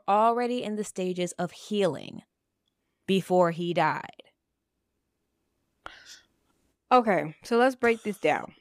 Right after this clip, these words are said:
Speaker 1: Ooh, yeah.
Speaker 2: So Angela's a freakazoid, a freak of
Speaker 1: Mm-hmm.
Speaker 2: nature, because she sat there and took her time with this man. This man who's already in a wheelchair, already disabled, already mentally challenged,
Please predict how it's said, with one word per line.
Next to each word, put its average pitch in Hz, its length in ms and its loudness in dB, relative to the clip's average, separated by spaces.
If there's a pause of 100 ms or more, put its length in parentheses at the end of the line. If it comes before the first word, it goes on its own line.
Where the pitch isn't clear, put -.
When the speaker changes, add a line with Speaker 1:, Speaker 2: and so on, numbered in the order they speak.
Speaker 1:
Ooh, 403 600 -4 (200)
yeah. - 300 -4 (500)
Speaker 2:
So 220 520 4
Angela's 294 840 2
a 233 60 -4
freakazoid, 196 1080 -2
a 185 100 -8
freak 240 240 0
of 202 60 -4
Speaker 1:
Mm-hmm. 302 120 2
Speaker 2:
nature, 151 500 -2
because 208 220 -4
she 196 180 -4
sat - 440 2
there 208 420 2
and 202 320 -2
took 302 280 0
her 208 220 0
time 208 560 -2
with 165 160 -6
this - 220 -8
man. 135 300 -4 (460)
This 226 200 4
man 269 260 4
who's 262 180 -2
already 285 580 4
in 285 100 -2
a 285 60 0
wheelchair, 185 600 0
already 277 600 2 (560)
disabled, 214 880 2
already 311 340 4
mentally 247 520 0
challenged, 190 640 -2